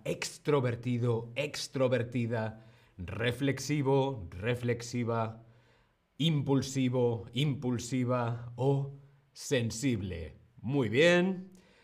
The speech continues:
perfecto. Bueno, espero que os haya parecido interesante.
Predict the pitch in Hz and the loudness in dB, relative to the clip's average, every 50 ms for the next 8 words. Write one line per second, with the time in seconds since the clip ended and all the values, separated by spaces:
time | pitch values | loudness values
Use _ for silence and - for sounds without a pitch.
0 | _ _ _ _ _ - - 131 123 117 110 - - 156 151 156 - - 113 95 | _ _ _ _ _ -2 0 2 2 0 0 -2 0 0 0 0 -2 -8 -6 -6
1 | 87 82 80 - - - _ _ _ _ _ - - 127 147 147 156 135 98 87 | -6 -6 -10 -12 -18 -20 _ _ _ _ _ -18 -6 0 2 2 2 2 0 -2
2 | 87 - - - - - _ _ _ _ _ _ _ _ _ _ _ _ _ - | -6 -10 -14 -20 -20 -20 _ _ _ _ _ _ _ _ _ _ _ _ _ -8
3 | 120 113 - - 139 131 123 - 127 117 92 123 120 117 113 113 110 107 104 - | -8 -6 -4 -2 0 0 0 -2 -2 -2 -2 0 0 0 0 -2 -4 -4 -4 -4
4 | 127 120 110 104 95 92 - - - 123 143 180 180 170 - 175 156 151 - - | -2 -2 -2 -2 -4 -6 -8 -8 -4 -2 0 2 2 2 2 2 2 2 2 2
5 | 160 156 160 165 139 165 170 170 180 185 175 - - | 2 2 2 0 2 2 4 4 4 2 -2 -6 -12